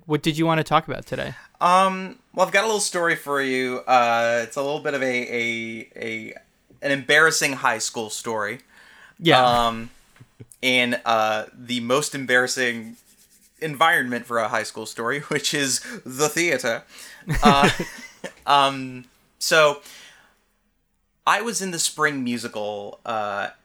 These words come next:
Speaker 2: every single year when I was in high school. Uh, in my sophomore year, uh, like every high school theater program, I feel like every few years or so, uh, that musical was Grease.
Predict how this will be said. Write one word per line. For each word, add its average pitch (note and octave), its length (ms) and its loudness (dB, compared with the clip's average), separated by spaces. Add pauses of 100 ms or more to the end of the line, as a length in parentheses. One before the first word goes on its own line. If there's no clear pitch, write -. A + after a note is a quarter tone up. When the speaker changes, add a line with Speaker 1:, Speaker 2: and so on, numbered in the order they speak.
(320)
Speaker 2:
every C#3+ 260 2
single B2 300 -4
year G#2+ 280 -14 (140)
when B2 140 -2
I A#2 100 4
was A2+ 120 -8
in A2 80 -10
high G#2+ 140 -8
school. - 360 -12 (560)
Uh, A#2+ 240 2
in A2+ 60 -6
my A2 120 -4
sophomore A3 500 2
year, A2 320 -4 (720)
uh, A2 360 2 (180)
like A#2+ 260 0
every C#3+ 460 0
high B2+ 180 0
school B2 240 -4
theater A#2 220 -4
program, A2+ 460 -2
I G#2+ 80 -2
feel A2+ 180 -4
like A2 160 -2
every A2 160 -6
few A2+ 220 -12
years G#2 280 -12
or A2+ 60 -14
so, A2 340 -6 (800)
uh, B2+ 160 6
that B2+ 180 2
musical B2+ 440 -4
was A2 160 -10
Grease. A#2+ 560 -6